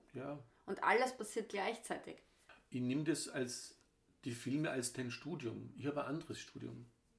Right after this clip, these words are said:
Speaker 2: Du hast ein richtiges
Speaker 1: Ich hab
Speaker 2: Studium?
Speaker 1: theoretische Physik
Speaker 2: <laughs>
Speaker 1: studiert.
Speaker 2: Hast du nicht?
Speaker 1: Auch.
Speaker 2: Ach so,
Speaker 1: Ist
Speaker 2: auch.
Speaker 1: im Studium
Speaker 2: Ah.
Speaker 1: vorgekommen.
Speaker 2: Aha.
Speaker 1: Die Kritik der Naturwissenschaften, theoretische Physik, Universalarithmetik, Universum,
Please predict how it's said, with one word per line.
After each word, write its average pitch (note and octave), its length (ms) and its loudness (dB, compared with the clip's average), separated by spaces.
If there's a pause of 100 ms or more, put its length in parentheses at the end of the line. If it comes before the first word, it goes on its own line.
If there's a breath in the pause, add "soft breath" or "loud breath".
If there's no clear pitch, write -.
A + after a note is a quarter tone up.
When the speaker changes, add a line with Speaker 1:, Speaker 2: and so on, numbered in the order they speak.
(280)
Speaker 2:
Du - 80 2
hast G#3+ 160 0
ein F#3+ 60 2
richtiges C#4+ 400 2
Speaker 1:
Ich - 20 -4
hab - 40 -4 (200)
Speaker 2:
Studium? C4+ 240 8
Speaker 1:
theoretische - 520 6
Physik - 360 10
Speaker 2:
<laughs> - 340 6
Speaker 1:
studiert. - 300 2 (340 loud breath)
Speaker 2:
Hast - 320 -2
du A3 60 2
nicht? G3+ 480 4
Speaker 1:
Auch. G3 300 2 (180)
Speaker 2:
Ach B3 120 6
so, - 120 6
Speaker 1:
Ist - 80 8
Speaker 2:
auch. E4 260 12
Speaker 1:
im - 60 0
Studium B2 380 2
Speaker 2:
Ah. G3+ 80 8
Speaker 1:
vorgekommen. A#2+ 420 4 (560 loud breath)
Speaker 2:
Aha. F3 440 4
Speaker 1:
Die A#2+ 120 -2
Kritik B2+ 340 0
der C3 120 2
Naturwissenschaften, C#3 1000 2
theoretische A2+ 460 -2
Physik, A#2+ 500 -4 (800)
Universalarithmetik, A#2+ 960 -2 (480)
Universum, A#2+ 920 0